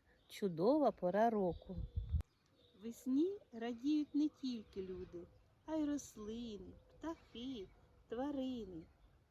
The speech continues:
Весною після довгої зимової сплячки пробуджуються комахи. Метелики, сонечки, комарі, бджілки, мухи, мурахи та інші комахи. Сьогодні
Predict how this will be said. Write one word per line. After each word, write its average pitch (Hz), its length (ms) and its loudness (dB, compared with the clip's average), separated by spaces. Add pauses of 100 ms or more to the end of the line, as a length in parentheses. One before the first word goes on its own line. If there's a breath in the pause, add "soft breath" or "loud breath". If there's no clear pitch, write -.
(200)
Весною 247 680 -4
після 208 260 -10
довгої 202 580 -4
зимової 214 580 -8
сплячки 196 760 -10 (460)
пробуджуються 285 760 -8
комахи. 220 680 -10 (540)
Метелики, 247 960 -6
сонечки, 247 880 -8 (380)
комарі, 302 580 -2 (140)
бджілки, - 680 -6 (200)
мухи, 302 440 -4 (440)
мурахи 269 800 -2 (340)
та 330 120 -2
інші 220 540 -8
комахи. 185 640 -12 (760)
Сьогодні 220 720 -4